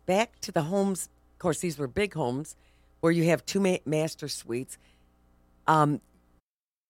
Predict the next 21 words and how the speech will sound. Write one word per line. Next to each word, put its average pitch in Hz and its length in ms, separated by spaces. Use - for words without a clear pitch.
people, 240 520
when 208 300
you 285 100
think - 280
of 185 60
the 123 60
problems 226 460
that - 120
snoring 185 800
and 113 260
di-, 214 220
temperatures 160 760
and 139 200
everything 190 500
causes, 190 640
these 220 420
homes 175 400
with 135 160
two 214 120
master 202 460
suites - 640